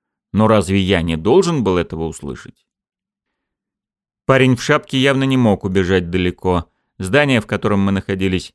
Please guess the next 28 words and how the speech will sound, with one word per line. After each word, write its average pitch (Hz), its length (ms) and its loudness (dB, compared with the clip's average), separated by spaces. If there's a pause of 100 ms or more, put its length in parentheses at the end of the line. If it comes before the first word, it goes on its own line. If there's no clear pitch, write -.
единственное 107 720 0
в 92 40 -2
районе, 135 460 0
которое 101 340 -4
имело 101 240 0
высоту 92 340 -6
в - 60 -16
четыре 92 320 -6
этажа. 85 460 -6 (340)
Правда, 139 260 0
и 135 40 0
потолки 165 500 -2
в 147 40 -6
нём 101 200 0
были 90 160 0
около 85 260 -4
пяти 85 340 -12
метров. 78 420 -10 (200)
Элита! 101 720 -2 (320)
Придётся 113 420 -4
немного 104 400 2
наследить 87 540 -6
и 82 60 -8
здесь. 71 520 -14 (680)
Наступив 123 520 -2
на 110 120 -2
ступень 101 420 -2
лестницы, 131 680 -4